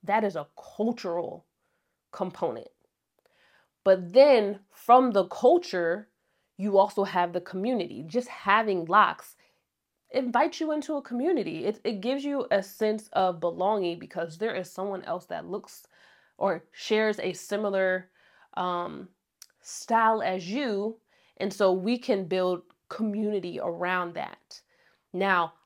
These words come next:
I may color my hair, or you may style your hair. I may use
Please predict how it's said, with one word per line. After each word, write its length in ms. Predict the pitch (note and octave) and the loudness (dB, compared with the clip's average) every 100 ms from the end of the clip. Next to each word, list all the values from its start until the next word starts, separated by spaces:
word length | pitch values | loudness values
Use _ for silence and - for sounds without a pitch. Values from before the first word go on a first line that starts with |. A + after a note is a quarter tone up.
| _ | _
I 140 | G#3 A3+ | 4 4
may 480 | G#3+ G3 F#3 F#3+ F#3+ _ _ _ | 4 4 2 0 -6 _ _ _
color 260 | - D#4 A#3+ | 8 8 8
my 180 | F#3 | 2
hair, 420 | F#3 F3+ F3+ F3 F3+ | 0 -4 -2 -2 -4
or 400 | F#3 F#3 F3+ F3+ - _ | 0 0 0 -4 -20 _
you 220 | F3+ G3+ | -6 -2
may 460 | A#3+ A3 G#3+ G3+ G#3+ _ _ | 2 4 4 2 -2 _ _
style 420 | - - C#4 D4+ | -6 6 8 8
your 180 | A3+ F#3 | 6 0
hair. 440 | F3+ F3 E3+ - - - - | 0 -4 -4 -6 -10 -18 0
I 120 | G3+ | 2
may 200 | A3 G#3+ | 4 2
use 560 | G3+ G3+ G#3 G3+ G3+ | 0 -2 -2 -2 -6